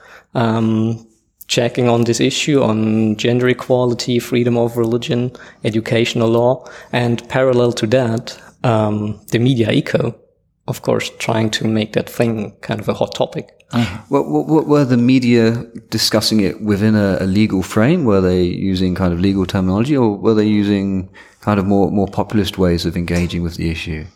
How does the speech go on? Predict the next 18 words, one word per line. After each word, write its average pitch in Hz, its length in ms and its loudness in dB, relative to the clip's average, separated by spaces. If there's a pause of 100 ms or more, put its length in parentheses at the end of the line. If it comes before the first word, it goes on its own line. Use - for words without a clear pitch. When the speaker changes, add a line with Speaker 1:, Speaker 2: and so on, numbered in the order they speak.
(760)
Speaker 2:
Yeah, 123 140 0
definitely. 104 640 0
It 110 140 -2
was 110 180 4
about, 101 480 0
uh, 101 580 0 (400)
as 107 240 0
we 104 80 0
said, 117 280 2
the 117 300 0
equality 120 420 0
of 104 100 -4
women 110 220 2
and 101 160 -2
men. 131 420 2 (460)
It 110 160 2
was 107 420 2
about 95 600 0